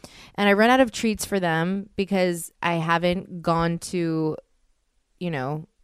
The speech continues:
the Petco or whatever it is recently. And because I've run out, I, like, end up giving them, like, just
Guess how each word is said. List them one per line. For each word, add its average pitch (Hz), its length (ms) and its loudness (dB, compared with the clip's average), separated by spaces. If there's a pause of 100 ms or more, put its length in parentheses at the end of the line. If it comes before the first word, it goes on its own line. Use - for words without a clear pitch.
the 165 80 -6
Petco 151 580 -2
or 151 120 2
whatever 143 340 0
it 139 100 -2
is 135 260 -2
recently. 143 580 -10 (480)
And 175 560 4
because 240 360 4
I've 285 160 6
run 202 160 6
out, 175 340 4
I, 185 140 2
like, 185 200 4
end 196 220 4
up 202 180 4
giving 185 420 2
them, 165 560 0 (360)
like, 160 320 -4
just - 300 -2